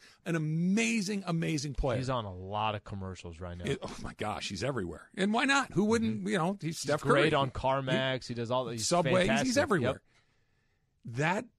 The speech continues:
Speaker 1: haven't won an M V P of the finals,
Speaker 2: Okay.
Speaker 1: I think is a big deal. Because when you look at Shaq and Kobe and LeBron and, and Larry Bird and
Speaker 2: Magic
Speaker 1: Magic
Speaker 2: Johnson.
Speaker 1: and all, all of these guys and Jordan, you know,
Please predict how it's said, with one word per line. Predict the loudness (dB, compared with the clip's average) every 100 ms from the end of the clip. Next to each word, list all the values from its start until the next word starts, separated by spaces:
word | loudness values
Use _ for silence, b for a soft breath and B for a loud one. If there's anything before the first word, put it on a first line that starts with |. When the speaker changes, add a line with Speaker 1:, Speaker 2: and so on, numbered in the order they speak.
| -10
Speaker 1:
haven't | 0 4 4 2 0 -2
won | 2 4 2 0
an | -4
M | -2 0
V | 0
P | 0 2 2 0
of | -2
the | -6
finals, | -4 -4 -2 -4 -6
Speaker 2:
Okay. | -2 0
Speaker 1:
I |
think | 0 0
is | 0
a | -2 -4 0
big | 2 2 2
deal. | 2 4 2 -4 b b b
Because | 4 6 6
when | 6
you | 6
look | 2
at | -4 -10
Shaq | -10 -4 -2 -2 -4 -10
and | -6 -6
Kobe | -4 -2 -2 -2 -6 -6
and | -6 -6
LeBron | -10 -8 -6 -4 -4 -8 -8
and, | -8 -8 -8
and | -8
Larry | -4 -4 -4 -6 -2
Bird | 0 0 -2
and | -2
Speaker 2:
Magic | 0 2 2
Speaker 1:
Magic | 0 0
Speaker 2:
Johnson. | 0 0 -4 -2
Speaker 1:
and |
all, | 0 0
all | 2 4 4
of | 2
these | 0 -2 2
guys | 2 2
and | -2
Jordan, | -2 2 4 4 2
you | 0
know, | 0